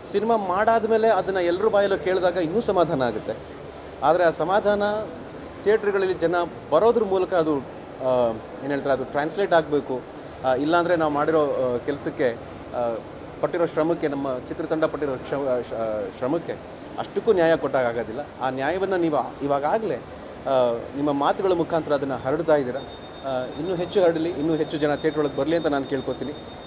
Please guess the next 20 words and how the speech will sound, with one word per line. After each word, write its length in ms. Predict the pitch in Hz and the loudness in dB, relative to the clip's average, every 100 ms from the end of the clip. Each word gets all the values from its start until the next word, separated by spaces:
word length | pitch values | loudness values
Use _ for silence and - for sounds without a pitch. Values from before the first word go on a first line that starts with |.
| - - | -8 0
Case 180 | 160 170 | 0 0
of 120 | - | 0
Kondana, 380 | 156 147 143 143 | 0 2 2 0
ಆ, 1500 | - - - - - - - - - - - 123 117 113 113 117 | -6 -12 -12 -12 -12 -14 -14 -14 -14 -12 -2 2 2 0 -2 -2
ನನ್ನ 200 | 160 185 | 0 2
ವೃತ್ತಿ 300 | 170 165 175 | 0 0 0
ಜೀವನದ, 480 | 156 160 147 143 165 - - - - - 127 | 2 2 2 2 0 -4 -14 -14 -14 -8 -4
ಆ, 100 | 123 120 | -2 -4
ಇಷ್ಟೂ 340 | 127 - - 240 | -10 -10 -2 4
ಒಳ್ಳೆ 540 | 254 214 202 202 190 | 6 8 8 4 2
ವ-, 760 | - - - - - 147 151 147 | -4 -10 -14 -14 -10 -2 0 2
ವಿಮರ್ಶೆಗಳನ್ನು, 640 | 151 165 165 160 147 170 | 2 2 0 0 2 0
ಇಷ್ಟೂ 260 | 147 - 214 | -2 0 2
ಒಳ್ಳೆ 180 | 185 170 | 2 2
ಪ್ರಶಂಸೆಗಳನ್ನು 680 | - - 190 202 185 170 | -2 -6 -2 0 2 2
ಪಡೆದಂಥ 380 | 160 147 147 135 | 2 0 0 0
ಭಾಳ 460 | 147 117 147 202 240 226 | -2 -2 -2 0 0 2
ಕಡಿಮೆ 220 | 202 196 | 2 2
ಸಿನಿಮಾಗಳಲ್ಲಿ 480 | 180 175 160 160 151 | 0 0 2 0 0
ಒಂದು 340 | 156 165 | 0 0